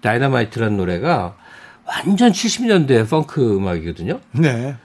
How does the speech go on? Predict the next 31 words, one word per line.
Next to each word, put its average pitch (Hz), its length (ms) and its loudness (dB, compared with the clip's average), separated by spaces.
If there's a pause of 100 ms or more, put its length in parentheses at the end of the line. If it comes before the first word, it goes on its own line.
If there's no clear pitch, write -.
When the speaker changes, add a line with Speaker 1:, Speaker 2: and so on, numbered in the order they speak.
(180)
Speaker 1:
그러니까 156 340 0
레트로라는 156 920 4
게 156 240 0 (120)
만만한 156 560 4
게 208 100 0
아니에요. 95 540 0
이 143 140 0
첨단에 214 520 4
대해서 139 340 4
다 127 280 -4
앞으로 160 340 -2
더 135 140 4
이상 139 220 2
나가는 110 380 0
게 127 180 -2 (300)
이 170 200 4
위 208 120 6
곡인 151 480 4
카디비의 147 540 2
왑 113 360 2
같은 - 280 -2
거 131 60 4
들으면 113 280 0
사람들이 135 640 0 (300)
좋아하면서 180 580 4
질리면서 143 600 2
사-, 131 280 -2 (360)
이 - 80 -4 (240)
인간의 143 440 4
그, 135 420 4
그 104 580 -2